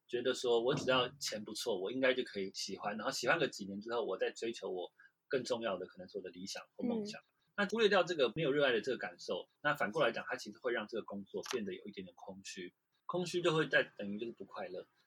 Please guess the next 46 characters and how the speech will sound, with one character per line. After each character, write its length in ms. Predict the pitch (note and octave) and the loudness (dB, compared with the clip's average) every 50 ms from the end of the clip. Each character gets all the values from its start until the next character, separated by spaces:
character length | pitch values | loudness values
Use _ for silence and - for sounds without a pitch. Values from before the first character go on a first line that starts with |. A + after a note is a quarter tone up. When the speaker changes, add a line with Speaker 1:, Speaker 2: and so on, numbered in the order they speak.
| _ _ | _ _
Speaker 1:
那 80 | G3 F#3+ | -4 -2
不 100 | D#3+ E3+ | 0 2
快 180 | F3 G3 F3+ | 6 6 8
乐， 240 | F3 F3 D3+ C3 B2+ | 8 8 8 8 4
我 80 | A#2 A2 | 2 -2
们 220 | A2 A2+ A#2 A2+ | -4 -4 -6 -6
其 140 | - A#2+ A#2 | -6 -6 -6
实 180 | A2 A2 G#2+ - - | -6 -6 -4 4 6
都 180 | C3 B2+ B2+ | 8 8 8
很 180 | B2+ - - G#2 | 6 2 -2 -4
难 140 | A#2 B2 C3 | -2 -4 -2
接 160 | C#3+ D#3+ D#3+ | -2 -2 0
受 100 | D#3+ D3+ | 0 0
自 140 | - - - | -2 -4 -8
己 140 | - G2+ - | -12 -12 -12
长 260 | - - - G2+ G#2+ | -12 -12 -12 -12 -10
期 240 | - - - F2+ F#2+ | -10 -6 -6 -4 -2
维 160 | F#2 F#2+ G2 | -2 -2 -4
持 100 | - F#2+ | -6 -6
在 120 | F#2+ G#2 | -6 -4
一 20 | G2 | -4
个 80 | G2 | -4
不 100 | - - | -6 -8
快 200 | F2+ - G#2+ G#2 | -8 -6 -4 -2
乐 80 | G#2 G2 | -2 -2
的 40 | F#2+ | -2
状 160 | - - - - | -4 -6 -10 -10
态， 200 | - - - - - - - _ _ _ | -12 -14 -14 -14 -16 -20 -20 _ _ _
所 240 | - - - D3+ E3 | -8 0 2 4 4
以 80 | E3 | 4
呢， 120 | D#3 C3+ C#3+ | 4 2 2
那 60 | D3+ | 0
怎 100 | - A#2 | 0 -2
么 80 | G2+ F2+ | -4 -2
办？ 260 | - A#2 G#2 G2 - | 0 0 0 0 -2
我 60 | G2+ | -6
们 160 | F#2+ G2 G#2 - | -8 -8 -6 -4
就 140 | B2 A#2 | -4 -4
是 140 | - A#2+ A#2 | 0 0 2
要 180 | A2+ G#2+ G2+ G2 | 2 2 0 -2
去 340 | - - A#2 G#2 G2 F2+ - _ _ _ _ _ _ _ | -4 -6 -4 -4 -4 -6 -8 _ _ _ _ _ _ _
买 120 | A2+ G2+ G#2 | -4 -2 0
一 60 | B2+ | 2
些 140 | C3 D3 C#3 | 4 4 4
快 220 | - - A#2+ A2 | 6 4 6 6
乐。 140 | A#2 A#2+ | 4 4